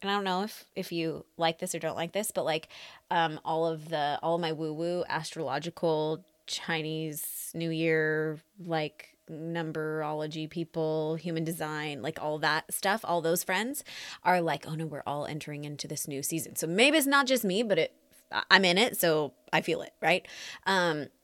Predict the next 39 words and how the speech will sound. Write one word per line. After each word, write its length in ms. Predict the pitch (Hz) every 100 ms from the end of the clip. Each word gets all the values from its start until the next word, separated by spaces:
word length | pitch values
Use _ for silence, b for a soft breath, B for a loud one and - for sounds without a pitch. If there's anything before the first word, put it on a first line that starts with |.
| -
but 180 | 220 196
that, 320 | 226 226 - 196
that 320 | 196 190 -
kind 160 | 233
of 80 | 208
stuff 760 | - - 208 226 214 190 - -
is 540 | - 185 165 - - - _ _ _
is 200 | 190 185
where 260 | 175 175 160
I'm 300 | 156 170 175
living 320 | 160 151 175
right 200 | 208 190
now, 240 | 143 170 208
that 120 | 190
I'm 260 | 156 165 156
really 420 | 160 190 190 175
in 60 |
this 160 | 165 156
up 160 | 156 165
level, 200 | 170 180
and 80 |
I 60 | 160
just 160 | 151 -
keep 140 | 175
coming 220 | 180 160
back 200 | 151 147
to, 220 | - 143 -
"Okay, 140 | -
I 40 | 147
have 80 | -
to 80 |
stabilize. 720 | 165 - 151 151 147 165 160 B B B -
And 160 | 175
how 260 | 175 165 170
do 80 | 185
I 80 |
continue 380 | 175 180 175 160
to 100 | 160
self-lead?" 640 | 160 147 147 160 147 143